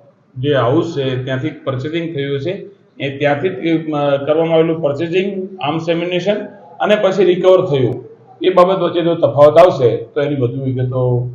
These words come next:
એ બાબતે અને આરોપીના રિમાન્ડ દરમિયાન પૂછપરછ કરી અને ક્યાં વાપર્યા છે, કોના માટે વાપર્યા છે,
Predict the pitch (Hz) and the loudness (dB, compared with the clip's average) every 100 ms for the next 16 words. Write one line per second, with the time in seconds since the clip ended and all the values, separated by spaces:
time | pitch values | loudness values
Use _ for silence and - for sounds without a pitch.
0 | - 135 127 127 127 123 123 123 120 120 | -10 0 2 2 2 0 2 0 0 0
1 | 120 123 120 120 127 123 117 127 131 - | -2 -4 -6 -2 -2 -2 -2 -4 -6 -12
2 | _ _ _ - 151 - 151 156 165 165 | _ _ _ -4 -4 0 0 0 0 0
3 | 139 135 127 139 139 131 139 135 135 135 | 0 0 -2 -2 2 2 2 0 -2 -4
4 | - 127 139 131 139 135 135 139 135 139 | -2 -2 0 0 2 2 2 0 0 -6
5 | - | -10